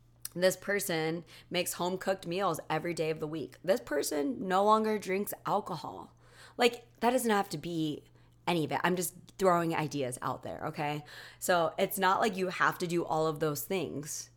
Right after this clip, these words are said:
right? Not even close. It's what matters to you and your top ten goals. So this is gonna be unique to you.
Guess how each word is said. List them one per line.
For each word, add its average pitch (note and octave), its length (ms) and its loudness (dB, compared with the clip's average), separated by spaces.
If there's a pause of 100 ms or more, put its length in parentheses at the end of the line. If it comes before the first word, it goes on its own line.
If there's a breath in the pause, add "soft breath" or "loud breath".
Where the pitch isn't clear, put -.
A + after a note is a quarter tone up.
right? D#3 480 0
Not E3 440 4
even D#3 200 -4
close. - 400 -6
It's E3 160 -2
what F3 280 0
matters F3 480 0
to - 200 -4
you C#3+ 520 -6 (480)
and F#3+ 240 4
your G#3 120 2
top G3+ 280 -2
ten E3+ 160 -2
goals. E3 300 2
So E3 60 -8
this F3 160 -2
is F#3 60 -8
gonna G3 160 -2
be F3+ 300 -4
unique D#3+ 380 -6
to - 140 -10
you. - 160 -14